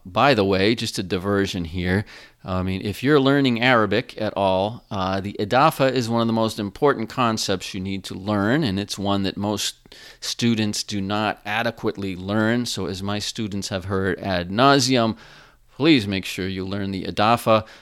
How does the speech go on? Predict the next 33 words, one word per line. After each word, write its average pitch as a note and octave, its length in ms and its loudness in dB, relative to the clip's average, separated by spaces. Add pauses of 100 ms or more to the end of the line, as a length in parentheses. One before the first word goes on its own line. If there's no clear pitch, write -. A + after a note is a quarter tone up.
(120)
But G#2+ 160 -4
anyway, D#3 400 4 (1000)
as D3+ 180 2
it D#3 60 4
applies F#3 640 2 (160)
to A#2+ 400 0
this C#3+ 500 2
particular A2 920 -2
issue, - 440 -2
when, A#2 220 -6
anytime E3+ 520 -2
we C3+ 100 0
have B2+ 160 0
a A2+ 60 -4
possessive A2 640 0
like F2+ 240 -6
this, E2 260 -6
when F#2+ 80 -8
we F#2 60 -6
say G#2 160 -8
God's A2 640 0
anything, F#2+ 500 -6 (140)
God's G#2 380 0
hand, F2+ 560 -2
God's G2+ 340 -2
house, - 540 -2 (800)
it B2 200 -2
means, B2+ 680 0
and A2 180 -4
this, B2 160 -4
this B2+ 260 -4
is A2+ 220 -6
the, G2+ 360 -6